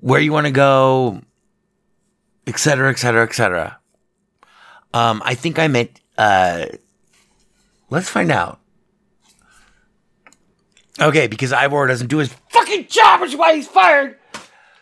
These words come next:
Turns out, last time I did play it was Thursday morning, which is when I beat it.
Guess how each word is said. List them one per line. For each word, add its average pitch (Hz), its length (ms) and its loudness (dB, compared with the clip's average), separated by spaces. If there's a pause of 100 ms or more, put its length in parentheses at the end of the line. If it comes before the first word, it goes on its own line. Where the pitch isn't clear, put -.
(180)
Turns 156 220 2
out, 143 240 2
last 110 240 -6
time 113 120 -4
I 107 60 2
did 117 180 0
play 120 180 2
it 135 40 4
was 113 260 -2
Thursday 104 460 0
morning, 92 420 0
which 87 180 -2
is 95 80 -2
when 87 160 2
I 90 100 0
beat 90 260 -2
it. 82 240 0